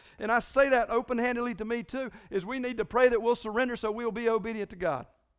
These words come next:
Woo, we ought to go home on that one. We're fixing to. I mean, really. I could have come out and said that one phrase and y'all could have gone home. I didn't want to. Hey, this is kind of fun.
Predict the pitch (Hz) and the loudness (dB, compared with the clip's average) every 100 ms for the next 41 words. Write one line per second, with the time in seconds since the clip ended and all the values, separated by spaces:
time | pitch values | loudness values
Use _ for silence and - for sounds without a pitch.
0 | _ _ _ _ _ _ _ 415 381 226 | _ _ _ _ _ _ _ 2 2 -2
1 | 240 190 131 160 196 185 127 139 156 151 | -6 -6 -6 -6 -6 -8 -10 -10 -10 -12
2 | 170 190 - 120 - - - _ _ _ | -14 -14 -14 -12 -12 -14 -18 _ _ _
3 | _ _ - 185 208 262 330 135 - _ | _ _ -10 -6 -4 -4 -4 -6 -12 _
4 | - _ - - 285 240 226 214 220 220 | -20 _ -4 0 2 2 0 0 0 0
5 | 220 240 240 240 208 170 190 165 151 185 | 2 0 2 2 2 0 -2 -2 -2 0
6 | 196 160 98 - - - _ _ _ _ | 0 -2 -4 -16 -20 -20 _ _ _ _
7 | _ _ _ 165 165 156 _ _ _ _ | _ _ _ _ _ -20 _ _ _ _
8 | _ _ _ 139 143 170 254 135 117 - | _ _ _ -8 -8 -8 -12 -14 -16 -18
9 | _ _ - - - - - - - _ | _ _ -20 -20 -20 -20 -20 -20 -20 _
10 | - _ _ _ _ _ _ _ _ _ | -20 _ _ _ _ _ _ _ _ _
11 | _ _ _ _ _ _ _ _ _ - | _ _ _ _ _ _ _ _ _ -4
12 | 240 453 - - - 127 - - 139 165 | -2 -2 -4 -8 -8 -8 -10 -16 -14 -12
13 | 90 | -16